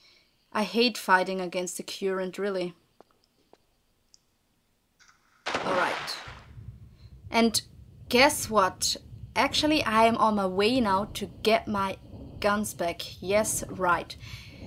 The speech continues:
We're on our way to get the guns back. I'm so glad about that. You can even imagine Lara, I thi-, I guess Lara must feel naked without her guns. I mean, they're, like, the best part of her. No, not really. <laughs>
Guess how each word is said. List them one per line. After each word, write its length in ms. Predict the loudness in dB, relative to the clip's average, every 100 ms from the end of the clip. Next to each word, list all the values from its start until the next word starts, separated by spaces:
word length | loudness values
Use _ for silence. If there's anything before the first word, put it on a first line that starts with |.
| -16 -14 -2
We're 180 | 4 10
on 120 | 10
our 60 | 12
way 200 | 12 10
to 120 | 8
get 200 | 4 4
the 80 | 6
guns 240 | 6 4
back. 200 | 2 -4 0
I'm 100 | 0
so 540 | 0 2 6 8 8 4 2
glad 240 | 4 4
about 240 | 4 2
that. 160 | 0 -2
You 100 | -2
can 160 | -2 -4
even 260 | -4 -4
imagine 640 | -2 0 -2 -2 -4 -6 -8 -6
Lara, 340 | 0 4 2 0
I 100 | -2
thi-, 160 | 2
I 80 | 4
guess 300 | 4 2 4
Lara 280 | 4 6 6
must 300 | 4 0 -4
feel 140 | -4
naked 360 | -2 -2 -2 -2
without 340 | -2 -2 -2
her 80 | -6
guns. 420 | -8 -6 -6 -6
I 60 | -6
mean, 280 | -4 -6 -8 -12 -16 -18 -20 -20 -20 -20 -16 -12 -4
they're, 100 | 4
like, 280 | 4 4 -6
the 80 |
best 400 | 0 6 6 6
part 320 | 0 4 6 4
of 100 | 2
her. 200 | -2 0
No, 180 | -2 -2
not 180 | -4
really. 260 | -4 -4 -4 -4 -2 -2 -2 0
<laughs> 100 | 0